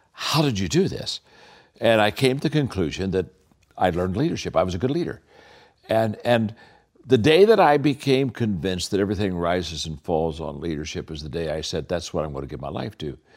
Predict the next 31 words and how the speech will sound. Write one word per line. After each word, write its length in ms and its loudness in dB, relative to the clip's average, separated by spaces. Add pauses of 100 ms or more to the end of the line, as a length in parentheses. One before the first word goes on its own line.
(340)
Because 380 0
think 180 4
about 300 0
it. 100 -12 (480)
If 220 -4
that 200 4
is 160 -4
true, 360 -4
then 180 0 (260)
in 140 -2
the, 260 -2
in 100 -6
the 80 -6
business 440 2
world, 380 4
in 140 -6
the, 120 -6
in 140 -2
the 120 -4
education 680 0
world, 320 0
in 100 -6
the, 120 -10 (440)
in 140 2
the 100 -6
government 440 2
world, 280 6
in, 120 2
in 160 0
every 260 2
world, 500 4